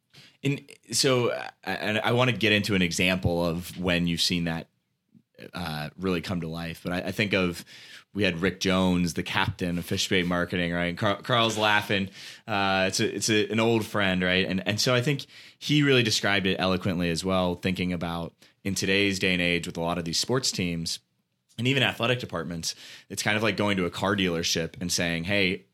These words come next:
if, if I'm the buyer, I wanna buy a helicopter." "Well, no, we only sell cars."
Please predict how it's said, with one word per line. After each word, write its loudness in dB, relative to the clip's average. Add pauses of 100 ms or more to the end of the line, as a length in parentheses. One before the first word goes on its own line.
if, -12 (100)
if -4
I'm 2
the 0
buyer, 0
I -2
wanna 0
buy -2
a 0
helicopter." -2 (400)
"Well, 2
no, 4
we 2
only 2
sell 0
cars." -2